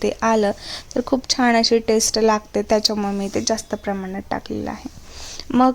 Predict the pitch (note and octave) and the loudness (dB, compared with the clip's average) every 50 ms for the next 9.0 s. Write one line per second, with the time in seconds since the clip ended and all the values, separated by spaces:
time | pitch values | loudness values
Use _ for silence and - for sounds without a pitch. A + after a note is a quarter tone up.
0 | - - - B3+ B3+ C4 B3 - C4 B3 B3 B3 A#3 A#3+ A#3 A#3 A3+ A3 G#3+ G#3 | 0 -2 0 2 2 2 2 2 2 4 4 4 4 4 4 4 4 4 4 4
1 | G#3 G#3 G#3+ G#3+ A#3 A#3+ A#3+ - B3+ A3+ A3 A3 A3+ A#3 - - - - A3+ G#3 | 2 0 0 0 0 0 2 2 2 2 4 4 2 2 2 -2 -4 0 2 2
2 | G#3 G#3 A3+ G#3+ A3 G#3+ G#3 G3+ G#3 G#3 G#3 G#3+ G#3+ A#3+ B3 - - B3 A3 G#3+ | 4 4 4 4 6 6 4 4 4 2 2 2 2 2 0 2 4 4 6 6
3 | G#3+ G#3+ G#3 G#3 G#3 G#3 - G#3 G#3 G3+ - G#3 G3 G3+ G3+ G#3 G#3 G#3 G#3+ A#3+ | 6 4 4 2 2 2 0 0 0 0 0 0 0 0 0 0 0 2 2 2
4 | B3+ - B3 A3+ - - A#3+ B3+ - - - - - - - - - D4+ D#4 D#4 | 2 2 0 0 0 2 0 0 0 -4 -12 -14 -14 -14 -6 2 4 6 6 6
5 | D4+ D#4 D4+ C#4+ C4+ - C4 B3+ C4 C4+ C4+ - C4+ B3 A#3+ A3+ A#3 A#3 A3 A3+ | 6 6 6 6 6 4 4 4 4 4 4 4 4 4 4 4 4 4 4 4
6 | A3 G#3+ G#3+ G#3+ G#3+ G3+ G3+ A#3 A3 G#3 G3+ G3+ G3 G3+ - G3+ G3 G3+ G#3 G#3 | 2 2 2 0 -2 0 0 2 2 4 4 2 2 0 0 0 0 2 2 2
7 | G#3+ G#3+ G#3 G3 - G3+ G#3 G#3 A3+ A#3+ C4 C4+ C4+ A#3+ A3 G#3+ G#3+ - - - | 2 2 0 0 2 2 2 4 4 6 6 6 6 4 4 2 2 2 0 0
8 | - A3+ G#3+ G#3+ G#3 - A3 G#3+ G#3 G#3+ G#3 G3+ G#3 G#3 G#3+ A3 A3+ A3 G#3+ | 2 2 4 4 4 4 4 4 4 4 2 2 2 2 2 4 4 2 2